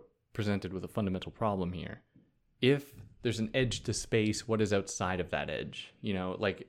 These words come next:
it, it, w-, w-, is it just endless? Like, what, what, what is this? Now, how is this different from, like, science?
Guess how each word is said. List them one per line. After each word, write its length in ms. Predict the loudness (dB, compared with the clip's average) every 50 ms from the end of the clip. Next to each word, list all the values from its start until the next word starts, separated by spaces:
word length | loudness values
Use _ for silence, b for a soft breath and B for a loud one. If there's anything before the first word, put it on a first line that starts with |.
| _ -4
it, 200 | -4 -4 -2 -2
it, 180 | -2 -2 -2 -2
w-, 580 | -4 -4 -4 -6 -6 -8 -8 -8 -8 -8 -10 -8
w-, 280 | -6 -6 -4 -4 -4 -2
is 160 | 0 0 0 0
it 60 | 2
just 200 | 0 0 0 0 -8 -8 -4
endless? 440 | -2 0 2 2 0 0 0 -2 -2
Like, 120 | 0 0 2
what, 200 | 2 0 0 0
what, 360 | -2 2 0 0 0 -2 -18 _ _ -14
what 360 | -14 -10 -2 4 4 6 6
is 140 | 6 4 2
this? 340 | -2 -6 -6 -6 -20 -20 _ _ _ _ _ _ _ _ -20 -20 -20 _ _ _ _ _ _ _ _ _ _ _ _ _ -4 0
Now, 140 | 0 0
how 200 | 0 0 0 0
is 100 | 0 0
this 180 | 0 -2 -2 -2
different 400 | 0 -2 -2 0 0 -4 -4 -4
from, 180 | -4 -4 -2 0
like, 180 | 0 -2 -4
science? 720 | -6 -4 -2 0 0 0 0 -2 -4 -8 -10 -12 -12 -14